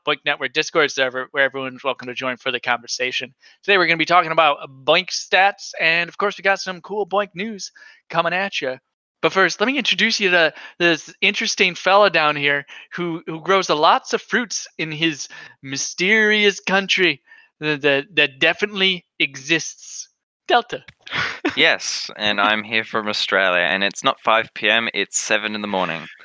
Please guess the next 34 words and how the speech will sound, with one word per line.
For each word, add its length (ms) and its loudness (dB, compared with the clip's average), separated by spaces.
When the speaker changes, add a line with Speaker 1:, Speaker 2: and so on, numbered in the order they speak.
Speaker 2:
And, 420 -2
uh, 360 4
I 120 2
have 260 -2
some 200 -10
brand 240 -2
new 100 -4
tea 220 -6
today, 260 -6
Jeringa. 440 -8
Speaker 1:
What 80 4
do 60 4
you 80 2
got? 240 4
Is 100 -4
this 140 -2
still 160 4
Speaker 2:
Okay, 100 4
Speaker 1:
more 140 8
of 60 0
your 180 -2
K 100 4
two? 140 2
Speaker 2:
before, 280 6
before 300 0
we 80 4
continue, 640 -2
I'll 100 4
have 200 0
to 60 0
ask 280 2
you, 80 -4
have 180 -4
you 80 0